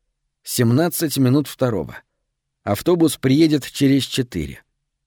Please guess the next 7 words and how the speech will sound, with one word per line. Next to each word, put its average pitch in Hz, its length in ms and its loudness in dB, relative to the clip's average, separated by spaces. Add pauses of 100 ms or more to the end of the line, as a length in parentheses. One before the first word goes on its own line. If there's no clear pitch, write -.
(120)
Задрав 120 480 2
голову, 151 420 4 (240)
я 180 180 2
рассеянно 135 480 4
смотрел 117 440 0
на 113 160 0
небо. 78 340 -6